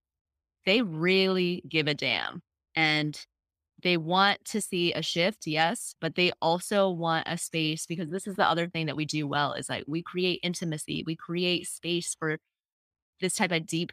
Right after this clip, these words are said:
thinking to occur. It's not about all doing something. It's about b-, being able to dive into this together in a meaningful way. So if people are about that, then yeah, we'll, we'll definitely work with them.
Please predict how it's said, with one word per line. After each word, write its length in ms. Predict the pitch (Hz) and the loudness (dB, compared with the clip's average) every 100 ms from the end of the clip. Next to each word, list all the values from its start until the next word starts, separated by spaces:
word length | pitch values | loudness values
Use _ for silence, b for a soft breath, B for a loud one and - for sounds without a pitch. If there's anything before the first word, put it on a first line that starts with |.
| - | -2
thinking 440 | 165 165 170 156 151 | -2 0 0 -2 -2
to 220 | 175 - | -2 -2
occur. 600 | 151 - 165 143 - - _ _ - | -2 0 0 0 -2 -6 _ _ -10
It's 140 | 165 | 0
not 180 | 180 180 | 4 4
about 340 | 180 170 160 - | 6 4 4 -2
all 360 | - 160 160 156 | 0 4 4 2
doing 440 | 156 160 170 147 | -2 -2 0 0
something. 600 | 147 131 98 - 87 65 165 | -2 -8 -10 -8 -8 -8 -8
It's 180 | 156 - | -8 -4
about 340 | 165 160 147 | 2 2 2
b-, 120 | - - | -6 -8
being 200 | 165 170 | -2 0
able 160 | 170 160 | 0 0
to 120 | 143 | -2
dive 480 | 123 143 139 143 143 | -2 2 4 4 0
into 240 | 143 143 - | -6 -8 -8
this 220 | 143 - | -10 -8
together 520 | - 143 135 135 143 | -6 -6 -2 -2 -2
in 160 | 127 135 | -2 -2
a 60 | |
meaningful 580 | 135 131 113 - - 92 | -4 -4 -8 -10 -10 -6
way. 360 | 92 90 - 208 _ _ _ - | -4 -4 -6 -10 _ _ _ -12
So 400 | - 156 143 139 | -2 0 2 0
if 100 | 165 | -4
people 220 | 160 208 208 | -4 2 4
are 80 | |
about 320 | 185 165 160 165 | 4 6 4 4
that, 300 | 165 151 139 | 4 4 2
then 380 | - 135 139 139 - _ _ _ - | -2 -2 -4 -6 -12 _ _ _ -4
yeah, 280 | 160 196 139 | 0 2 0
we'll, 360 | 135 143 139 | 0 0 -2
we'll 120 | 135 | -4
definitely 520 | 139 147 170 151 - - | -4 -2 -2 -4 -4 -8
work 180 | - 156 | -10 -12
with 100 | - | -10
them. 300 | - 50 175 | -8 -6 -10